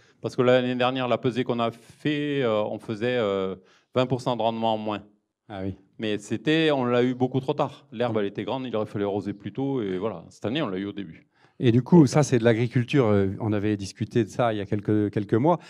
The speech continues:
Speaker 2: Ça, c'est de l'agriculture d'une très grande précision, puisqu'on parle beaucoup d'agriculture de précision. Est-ce que vous avez réglé vos, vos problèmes de, de géométrie, de R T K et, et
Speaker 1: Oh, non, c'est
Speaker 2: Pas
Speaker 1: pas fini, parce que bon, après,
Speaker 2: Parce
Speaker 1: c'est
Speaker 2: qu'il faut
Speaker 1: toujours
Speaker 2: être
Speaker 1: des
Speaker 2: très
Speaker 1: ques-,
Speaker 2: fin,
Speaker 1: des
Speaker 2: là.
Speaker 1: questions de budget, oui.
Speaker 2: Ouais.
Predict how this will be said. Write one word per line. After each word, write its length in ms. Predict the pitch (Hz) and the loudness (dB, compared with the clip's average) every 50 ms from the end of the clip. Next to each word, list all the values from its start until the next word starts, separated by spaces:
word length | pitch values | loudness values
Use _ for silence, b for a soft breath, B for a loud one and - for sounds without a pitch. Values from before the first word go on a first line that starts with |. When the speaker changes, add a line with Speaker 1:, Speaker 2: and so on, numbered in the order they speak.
| B B B B | B B B B
Speaker 2:
Ça, 160 | - - 143 | -2 0 0
c'est 160 | 131 - 120 | 0 0 -2
de 60 | 104 | -2
l'agriculture 560 | 107 110 98 107 101 - 110 104 - - 143 110 | 0 -2 -2 -4 -6 -8 -8 -8 -2 0 0 2
d'une 220 | 98 101 98 95 | 2 2 0 0
très 200 | - - - 131 | -2 -4 -4 -4
grande 260 | 107 104 110 113 101 - | -2 0 0 0 0 0
précision, 500 | - 113 - - - 127 135 165 151 110 | -2 -2 -2 -2 -4 0 2 2 2 2
puisqu'on 240 | - - - 107 | 0 -10 -10 -8
parle 200 | 98 - 107 98 | -4 -4 -2 -4
beaucoup 260 | 92 95 107 - - 120 | -2 -4 -6 -2 -2 -2
d'agriculture 340 | 107 101 87 87 - 107 | -2 -2 -2 -4 -6 -4
de 60 | 98 95 | -4 -4
précision. 460 | 98 104 95 - - 104 117 156 156 | -4 -4 -6 -6 -6 -4 -2 0 -2
Est-ce 100 | 139 - | -2 -4
que 100 | - 117 | -6 -4
vous 100 | 101 104 | -2 0
avez 140 | 104 101 101 | 0 0 0
réglé 300 | 101 104 98 110 123 107 | -2 -2 0 0 0 2
vos, 140 | 101 98 | 2 0
vos 260 | 90 90 90 98 104 101 | 0 0 0 0 0 0
problèmes 400 | - - 117 110 113 117 113 101 | 0 2 2 4 4 4 2 2
de, 180 | 98 98 92 | 2 0 0
de 160 | 87 90 110 | 2 4 4
géométrie, 640 | 117 101 104 113 113 113 117 113 113 - - 147 143 | 4 6 8 6 6 6 4 2 0 0 -4 -4 0
de 160 | 123 117 113 | 2 2 2
R 140 | 107 - - | 2 0 -4
T 180 | - - 113 | -2 0 0
K 140 | - - - 135 139 147 151 B B B B B B B B - | 0 2 2 2 4 2 0 B B B B B B B B 0
et, 580 | - 127 120 117 113 110 - - 123 117 117 | 4 6 6 6 6 4 0 -4 -6 -4 -4
et 320 | 120 - - - - - _ _ - - _ _ _ _ _ _ _ 127 135 | -6 -8 -10 -12 -14 -18 _ _ -20 -20 _ _ _ _ _ _ _ -12 -6
Speaker 1:
Oh, 300 | 143 143 143 147 147 147 | -2 0 2 2 2 2
non, 580 | 147 147 147 147 143 143 143 151 170 180 - - - - _ _ | 0 0 -2 0 4 4 6 4 4 0 -6 -14 -20 -20 _ _
c'est 160 | - - 151 | -10 -2 0
Speaker 2:
Pas 80 | 131 117 | 0 2
Speaker 1:
pas 160 | - 139 139 | 4 2 2
fini, 380 | 139 - - 135 127 135 156 170 | 2 0 -4 -2 -2 -2 -2 -2
parce 200 | - 123 110 - | -2 -2 -2 -2
que 60 | 120 | 0
bon, 140 | 110 104 98 | 2 2 2
après, 80 | - | 2
Speaker 2:
Parce 140 | 110 104 - | -2 -6 -4
Speaker 1:
c'est 40 | - | -2
Speaker 2:
qu'il 80 | 123 | -2
faut 120 | - - 127 | 2 4 4
Speaker 1:
toujours 20 | |
Speaker 2:
être 60 | 117 | 4
Speaker 1:
des 60 | 107 104 | 4 4
Speaker 2:
très 180 | - - 139 | 6 6 6
Speaker 1:
ques-, 80 | 135 - | 6 6
Speaker 2:
fin, 100 | 185 170 | 2 2
Speaker 1:
des 80 | 127 | 4
Speaker 2:
là. 40 | 98 | 4
Speaker 1:
questions 280 | 139 127 - - 135 123 | 4 2 2 2 0 0
de 80 | 117 | 0
budget, 340 | 113 120 113 104 104 120 151 | -2 -4 -4 -4 -2 -2 0
oui. 220 | 165 127 127 180 - - - - | 0 0 -2 -4 -6 -10 -4 0
Speaker 2:
Ouais. 200 | 110 110 107 | 0 0 0